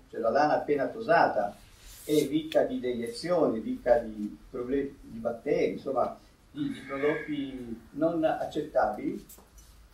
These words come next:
eh, dovrebbero essere appunto, eh, smaltiti come rifiuto speciale. Questo significa che per ogni chilo di lana tosata, eh, l'allevatore dovrebbe pagare circa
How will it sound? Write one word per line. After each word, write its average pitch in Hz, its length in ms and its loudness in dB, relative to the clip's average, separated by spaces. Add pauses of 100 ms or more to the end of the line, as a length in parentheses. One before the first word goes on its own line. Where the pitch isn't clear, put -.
(140)
eh, 165 280 10
dovrebbero 170 380 6
essere 170 300 2
appunto, - 600 0 (120)
eh, 104 440 -8 (160)
smaltiti 208 560 -2
come 160 160 -4
rifiuto - 400 -8
speciale. - 520 -10
Questo 233 260 2
significa 202 680 2
che 190 340 -4
per 156 160 2
ogni 226 360 -2
chilo 139 440 0 (560)
di 135 120 -4
lana - 540 6 (240)
tosata, 139 800 4 (500)
eh, 156 300 4
l'allevatore 233 580 4
dovrebbe 190 380 0
pagare 180 520 2
circa 139 680 2